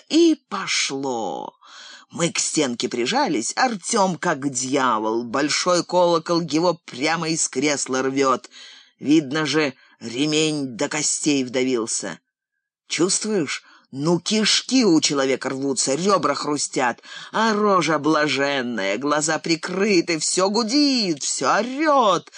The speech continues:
колокольня качается, облака несутся, страшно. Но так здорово, такая красота! Я осмелела, наклонилась к Артёму посмотреть, куда верёвочки идут. Тут-то он меня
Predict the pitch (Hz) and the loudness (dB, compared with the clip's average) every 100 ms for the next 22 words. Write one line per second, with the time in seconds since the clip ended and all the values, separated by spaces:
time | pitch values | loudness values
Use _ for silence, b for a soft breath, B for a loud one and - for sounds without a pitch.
0 | B B 139 170 180 208 202 214 226 226 | B B 0 2 2 2 2 0 -2 -2
1 | - 311 208 - 202 185 - 139 262 160 | -2 0 -2 0 -2 0 0 0 2 0
2 | 214 262 277 302 - - - - - - | 2 -2 -2 0 0 -2 -4 -6 -2 -2
3 | - - - - 185 294 240 - - 226 | 0 -2 -2 -6 -6 -4 -2 -4 -4 -8
4 | - - - _ B B B B B 156 | -12 -16 -20 _ B B B B B -2
5 | 170 170 139 113 113 107 110 78 78 - | -2 -2 -4 -6 -10 -4 -4 -2 -4 -2
6 | 240 226 185 135 143 101 - - 104 - | -2 0 0 0 -2 -6 -4 -4 -6 -6
7 | 92 50 - 392 381 214 151 - 151 175 | -6 -6 -6 0 2 4 2 -2 -2 0
8 | 190 226 285 320 339 - B B B B | 2 2 2 0 -4 -10 B B B B
9 | 175 214 190 180 190 330 370 330 - - | -2 0 2 0 0 0 2 0 -2 -2
10 | 294 - 285 254 220 190 190 - 196 247 | -4 -2 0 2 2 0 -2 -2 -2 -2
11 | 262 180 - 131 156 175 208 311 233 170 | 2 2 0 -4 -2 0 2 4 4 2
12 | - 170 165 170 147 131 _ _ - 175 | 0 0 2 4 2 0 _ _ -4 -2
13 | 220 _ - 220 190 180 180 156 175 185 | -2 _ 0 2 2 0 -2 -2 -2 -4